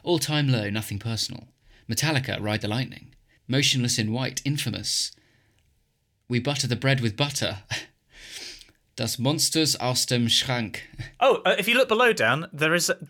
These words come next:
Speaker 2: the, there's a list of just the, the very top ones.
Speaker 1: Oh, perfect. Okay.
Speaker 2: Le-, Lexi has summarised.
Speaker 1: Amazing. See, look, this is exactly what we wanted.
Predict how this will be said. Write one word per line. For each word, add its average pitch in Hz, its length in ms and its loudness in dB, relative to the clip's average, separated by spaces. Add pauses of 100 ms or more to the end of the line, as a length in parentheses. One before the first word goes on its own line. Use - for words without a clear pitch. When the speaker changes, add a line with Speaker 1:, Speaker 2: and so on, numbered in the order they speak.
Speaker 2:
the, 175 240 -2 (320)
there's 151 260 0
a 160 40 2
list 175 260 2
of 135 60 -4
just - 180 -2
the, - 80 0
the 127 260 -2
very 143 300 4
top - 320 -4
ones. 82 360 -6
Speaker 1:
Oh, 123 120 2
perfect. 131 480 -2
Okay. 107 240 -4
Speaker 2:
Le-, 151 140 0
Lexi 165 460 0
has 147 160 0
summarised. 101 640 -2 (100)
Speaker 1:
Amazing. 107 500 0 (100)
See, 107 160 -8
look, 98 120 -6
this 104 140 -8
is 113 80 -8
exactly 101 260 -6
what 85 60 -10
we 95 40 -8
wanted. - 280 -12